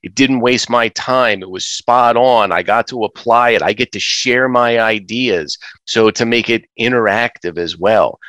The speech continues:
Know thyself. Once you understand how your learning is developed and what the needs are, then you can start to put the pieces together little by little.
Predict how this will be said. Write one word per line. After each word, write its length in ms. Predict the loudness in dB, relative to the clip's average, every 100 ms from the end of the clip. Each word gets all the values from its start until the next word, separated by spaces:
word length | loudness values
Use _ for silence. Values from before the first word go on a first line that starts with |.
| -20 _ -12
Know 400 | -4 2 2 2
thyself. 800 | 0 0 -2 0 0 0 -4 -8
Once 240 | -6 -4
you 160 | -2 2
understand 760 | 2 2 0 0 2 2 0 -6 _ _ -10
how 340 | -2 2 2
your 200 | 0 -2
learning 360 | 0 0 0 -2
is 100 | -2
developed 480 | -2 2 2 2 -2
and 100 | -4
what 160 | -4
the 80 | -6
needs 400 | -2 0 0 0
are, 380 | 2 2 0 -4 _ -20 -20 _
then 420 | -6 0 2 2 0
you 120 | -4
can 100 | -6
start 300 | -2 -2 -2
to 60 | -4
put 200 | -6 -6
the 100 | -4
pieces 400 | -2 0 -2 -6
together 460 | -2 2 2 0
little 380 | -4 -4 -2 0
by 240 | 2 2
little. 480 | 2 0 0 -2 -4